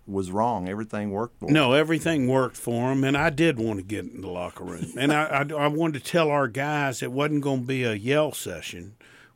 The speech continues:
Speaker 2: which, you know, I've, I've done before. It was gonna be, "Keep your poise. We're okay."
Speaker 1: Mm-hmm.
Speaker 2: Because I think all of those guys were thinking, the ones that were on the field a year ago were thinking, "Hey, this is the same thing. It's just happening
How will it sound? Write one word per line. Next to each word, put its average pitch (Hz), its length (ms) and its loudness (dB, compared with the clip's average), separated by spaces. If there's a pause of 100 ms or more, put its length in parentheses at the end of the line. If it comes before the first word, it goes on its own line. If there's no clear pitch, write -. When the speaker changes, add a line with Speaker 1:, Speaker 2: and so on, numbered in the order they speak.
Speaker 2:
which, - 420 -8
you 120 80 -6
know, 98 200 -4
I've, 113 320 -4 (120)
I've 110 200 -8
done 131 300 0
before. 98 600 -4 (360)
It 135 100 0
was 123 180 2
gonna 131 260 0
be, 123 480 0 (200)
"Keep 160 300 0
your 190 140 -2
poise. 107 800 -4 (160)
We're 123 280 2
okay." 127 760 -2 (100)
Speaker 1:
Mm-hmm. 127 500 -4
Speaker 2:
Because 131 320 0
I 143 140 2
think 151 320 -2
all 143 480 4
of 123 80 -4
those 139 340 -2
guys 101 540 -4
were 104 160 -6
thinking, 107 600 -4
the 113 80 -4
ones 120 320 -2
that 120 100 -6
were 127 140 -2
on 113 160 0
the 104 80 -4
field 160 400 0
a 104 80 -4
year 185 240 -2
ago 101 360 -4
were 107 180 -6
thinking, 110 460 -6 (420)
"Hey, 143 180 2
this 147 280 0
is 117 160 -4
the - 120 -6
same 143 440 0
thing. 147 380 -2
It's - 240 -6
just 120 320 -6
happening 123 680 -2